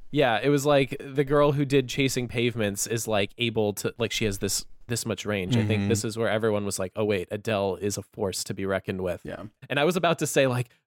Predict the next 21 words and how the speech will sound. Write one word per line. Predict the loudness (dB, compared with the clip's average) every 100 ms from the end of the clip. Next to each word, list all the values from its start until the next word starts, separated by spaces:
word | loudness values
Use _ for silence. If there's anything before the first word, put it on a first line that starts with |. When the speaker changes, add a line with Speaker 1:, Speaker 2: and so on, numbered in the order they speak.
| -8
Speaker 1:
was | -4 -4
it | -4
Chasing | -4 -4 -4 -6
Pavements? | -4 -4 -2 2
I |
was | 2
about | 4 0 0
to | -2
say | 2 4 4 4 2
Chasing | 0 -2 0 0 0
Waterfalls, | 2 2 2 2 2 0
and |
then | -2
everyone | 0 2 4 4
would | 2
have | 2
been | 0
super | 2 0 2
mad | 0 2 2
at | 0
me. | -4 -8